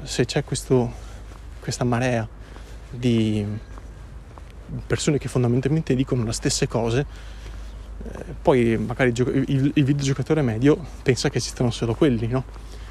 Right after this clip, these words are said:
È, è l'unica cosa possibile, è l'unica via possibile, è l'unico modo di informarsi possibile. Invece no, c'è tutto quanto il mondo più, eh, indipendente, più di nicchia e anche più accademico che è lì pronto per chi vuole approfondire. Ovviamente non è che tutti quanti devono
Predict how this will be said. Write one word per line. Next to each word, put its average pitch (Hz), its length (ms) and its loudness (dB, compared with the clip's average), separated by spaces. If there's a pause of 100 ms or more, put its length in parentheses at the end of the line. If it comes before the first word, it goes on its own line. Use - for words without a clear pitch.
(160)
È, 117 80 -4
è 117 200 -2
l'unica 139 300 2
cosa 127 260 -2
possibile, 131 500 0
è - 20 6
l'unica 135 340 4
via 127 160 4
possibile, - 540 -2
è - 20 0
l'unico 127 500 2 (420)
modo 135 220 4
di 135 60 6
informarsi 123 480 0
possibile. 139 380 0
Invece 135 260 0
no, 143 80 2
c'è - 160 -6
tutto - 340 -6
quanto 156 360 0 (380)
il 135 140 2
mondo 131 360 2 (380)
più, 143 200 2 (320)
eh, 110 300 -2
indipendente, 123 560 0
più 135 120 -2
di 131 100 2
nicchia 131 340 0 (440)
e - 100 2
anche 151 200 2
più - 140 -2
accademico 123 480 0
che - 180 -2
è 117 40 2
lì 160 200 2
pronto 170 440 0 (840)
per 127 120 2
chi 123 100 0
vuole 156 200 4
approfondire. 131 640 0
Ovviamente 127 300 0
non 143 100 0
è - 20 -6
che - 60 -6
tutti - 280 -4
quanti 131 280 -4
devono 120 420 0